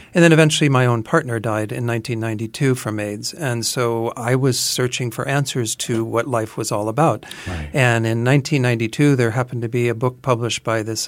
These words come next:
Speaker 1: uh, teacher, Sogyal Rinpoche, that was called The Tibetan Book of Living and Dying. And when somebody asked me what I wanted for Christmas, I said, "Oh, that sounds like a good gift. That might,
Speaker 2: Right.
Speaker 1: you know, something that may give me some answers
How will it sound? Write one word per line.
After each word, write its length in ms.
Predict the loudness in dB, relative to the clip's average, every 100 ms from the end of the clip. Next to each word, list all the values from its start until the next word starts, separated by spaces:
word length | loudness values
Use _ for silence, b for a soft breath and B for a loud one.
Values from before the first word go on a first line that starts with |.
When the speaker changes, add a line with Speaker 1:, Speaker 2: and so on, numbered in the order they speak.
| -8 -8
Speaker 1:
uh, 220 | -8 -6
teacher, 320 | -6 -4 -4
Sogyal 400 | -4 -4 -2 -4
Rinpoche, 560 | -4 -6 -6 -4 -2 -2
that 80 | -4
was 140 | -6
called 220 | -4 -4
The 80 | -4
Tibetan 420 | -4 -4 -2 -4
Book 180 | -6 -6
of 100 | -6
Living 360 | -4 -4 -4 -6
and 120 | -6
Dying. 400 | -6 -4 -4 -6 B B B 0
And 140 | 4
when 100 | 4
somebody 380 | 4 2 2 2
asked 260 | 0 0 -2
me 80 |
what 160 | -2 -2
I 60 | -2
wanted 320 | -4 -6 -8
for 100 | -10
Christmas, 460 | -6 -4 -4 -4 -2
I 100 | -2
said, 280 | -2 -4 -4
"Oh, 260 | -2 -2 -2
that 180 | -2 -2
sounds 240 | -2 -2
like 140 | -2 -4
a 60 |
good 260 | -4 -4 -2
gift. 340 | -2 -2 -8
That 160 | -10 -4
might, 80 | -4
Speaker 2:
Right. 120 | -2
Speaker 1:
you 60 | -2
know, 120 | -4
something 320 | -4 -4 -2 -4
that 100 | -2
may 200 | -2 0
give 200 | -2 -2
me 100 | -2
some 220 | -4 -6
answers 560 | -4 -4 -4 -6 -6